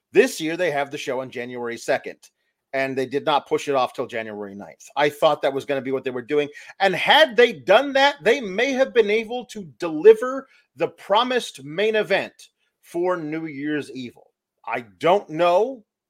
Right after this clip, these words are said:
what the case was. I do know that what they said was the reason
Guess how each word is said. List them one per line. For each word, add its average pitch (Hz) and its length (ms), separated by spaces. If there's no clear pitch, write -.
what 131 340
the 147 60
case 170 380
was. 214 240
I 143 140
do 226 320
know 247 400
that 131 160
what 214 260
they 196 160
said 208 460
was 185 320
the 160 120
reason 233 680